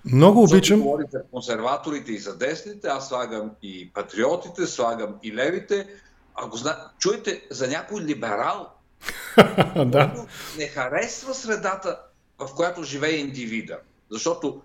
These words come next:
Speaker 2: ние като индивиди се опитваме да живеем в максимално най-добрата за нас и за нашите семейства среда и искаме и останалите хора да живеят по този начин. Тоест, ако той не харесва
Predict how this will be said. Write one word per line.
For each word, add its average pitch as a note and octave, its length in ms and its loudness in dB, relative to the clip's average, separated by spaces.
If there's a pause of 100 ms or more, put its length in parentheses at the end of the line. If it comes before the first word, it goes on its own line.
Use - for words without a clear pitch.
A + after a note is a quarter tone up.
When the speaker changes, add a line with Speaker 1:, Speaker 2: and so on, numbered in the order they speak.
(140)
Speaker 2:
ние D#3 280 0
като C3+ 240 -8
индивиди C3+ 460 -4
се - 120 -6
опитваме D3 400 -4
да C3+ 80 -2
живеем C3+ 400 0
в A#2+ 240 -8
максимално C3+ 640 -4
най-добрата C3 720 -6
за A2 220 -8
нас B2 340 -4
и A2 40 -18
за G#2+ 80 -8
нашите A2 340 -4
семейства G#2 640 -4 (400)
среда C3 540 -2 (320)
и C3+ 60 2
искаме C#3+ 380 -2
и C3+ 80 0
останалите G3 540 -4
хора E3+ 220 -2
да D3+ 100 -10
живеят C#3 380 -6
по - 80 -14
този B2+ 300 -6
начин. C3+ 460 -4 (380)
Тоест, C3 320 0
ако - 160 -12
той E3+ 240 0
не A3+ 100 -8
харесва E3+ 580 -2